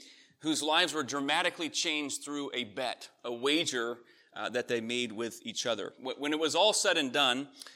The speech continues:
uh, one of these men would go on to own a major publishing company. Uh, the other would go on to become really an international, uh, best-selling author and, uh, in a lot of ways, a household name.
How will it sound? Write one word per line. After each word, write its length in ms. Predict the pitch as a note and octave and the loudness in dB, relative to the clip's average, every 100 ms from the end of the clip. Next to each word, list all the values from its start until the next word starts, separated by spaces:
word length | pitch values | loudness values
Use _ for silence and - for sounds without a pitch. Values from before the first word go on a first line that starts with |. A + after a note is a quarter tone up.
| - | -10
uh, 140 | - A2+ | -2 0
one 220 | C3+ F#3 | 4 6
of 80 | G3+ | 6
these 200 | F3 C#3+ | 4 4
men 200 | D#3 D3+ | 2 2
would 140 | C3+ | 2
go 180 | C3 D3+ | 2 2
on 220 | D#3 D3 C#3 | 2 0 -2
to 240 | C#3 B2+ | -6 -6
own 260 | D3+ D#3+ D3 | 0 0 2
a 60 | B2 | -2
major 680 | B2 C#3 D#3+ C#3+ D3 A#2+ - | -2 0 0 0 -2 -4 -8
publishing 480 | - D#3+ C#3 - A#2+ | -6 -2 -2 -4 -6
company. 480 | G#2+ B2 B2+ C3 D#3+ - | -6 -8 -6 -6 -8 -12
Uh, 160 | A#2 A2+ | -10 -8
the 180 | A#2 C3+ | -4 2
other 240 | D#3+ F3 | 4 4
would 220 | C#3+ C#3 | 2 2
go 180 | B2 C#3 | 2 2
on 240 | C#3 C#3 B2 | 2 0 -2
to 60 | |
become 460 | A#2+ B2 C#3+ C3+ B2 - - - - | -8 -8 -4 -2 -4 -8 -20 -20 -8
really 220 | E3 D#3+ | 0 2
an 80 | B2+ - | 0 0
international, 840 | E3 D3 C3+ D3+ D3+ D#3 C3 A#2+ - _ _ _ _ - | 0 2 2 2 0 -2 -2 -4 -8 _ _ _ _ -20
uh, 140 | G2+ - | -18 -14
best-selling 640 | A2+ C#3 - D3+ C3 A#2+ A2+ _ A#2+ | -4 0 2 4 4 0 -6 _ 2
author 500 | C#3 C#3+ D#3+ C#3+ C#3 | 4 4 0 -2 -2
and, 320 | B2 A#2+ A#2 | -4 -4 -2
uh, 160 | A#2+ A2 | -2 0
in 80 | B2 | -2
a 60 | A#2 | -2
lot 180 | C3 C3+ | 0 0
of 80 | |
ways, 220 | B2 B2 A#2+ | -2 -4 -4
a 40 | |
household 760 | - - D3 - C#3+ B2 A2 - _ _ _ - | -8 0 0 0 0 -2 -2 -8 _ _ _ -6
name. 440 | A#2+ B2 G2+ G2 | -2 -2 -2 -6